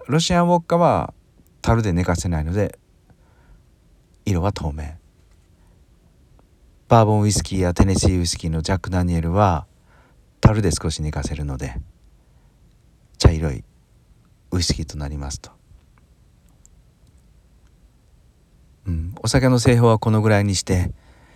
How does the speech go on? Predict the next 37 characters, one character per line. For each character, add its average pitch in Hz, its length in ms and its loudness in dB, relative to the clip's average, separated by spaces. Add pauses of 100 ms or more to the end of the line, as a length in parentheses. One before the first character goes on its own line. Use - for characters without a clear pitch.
(260)
最 104 160 2
後 92 100 -2
に 85 60 0
も 87 120 2
う 95 40 2
一 90 40 -6
回 87 160 -2
言 87 60 0
い - 20 0
ま 87 120 0
す 82 120 -8
ね。 73 260 -10 (3750)
ち - 120 0
っ - 100 -4
ち - 80 2
ゃ 156 80 6
い 123 40 2
お 101 80 2
じ 95 120 -2
さ 98 160 0
ん 98 60 0
の 95 100 0
ジ 87 100 0
ャ 104 40 4
ッ - 20 0
ク・ 98 140 -4
ダ 98 120 0
ニ 95 80 -2
エ 87 80 0
ル 78 120 -2
は、 78 420 -2 (720)
と 120 100 0
て 113 80 0
も 104 120 0
短 107 180 2
気 87 100 -2
で 78 200 -4